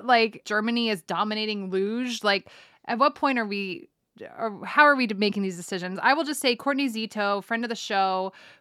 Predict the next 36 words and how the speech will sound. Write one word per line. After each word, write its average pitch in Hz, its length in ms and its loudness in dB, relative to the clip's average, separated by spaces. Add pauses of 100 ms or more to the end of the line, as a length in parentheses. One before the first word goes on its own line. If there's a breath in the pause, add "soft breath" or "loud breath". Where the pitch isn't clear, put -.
flamethrower. 214 800 0
She - 160 -8
wrote 277 140 2
a 269 40 -4
piece 240 220 -6
at 208 60 -4
Hockey 190 300 0
and 196 100 -8
Society 185 420 -2
about 233 240 2
this, 240 260 0
and 190 220 -6
it's - 160 -8
really 240 300 -2
good. 202 260 -2
Go 208 140 0
read 214 220 -2
the 208 100 -4
whole 202 160 -6
thing. 185 320 -4 (400 loud breath)
She - 140 -6
makes 247 220 0
four 269 240 0
good 240 180 0
points. 208 320 -4
The 214 80 -6
fourth 320 360 -2
one 226 280 0
is 202 100 -6
the 202 60 -4
one 190 120 -2
I 190 40 -4
wanna 180 180 -4
highlight. 196 460 -2
She 240 120 -8
says, 226 340 0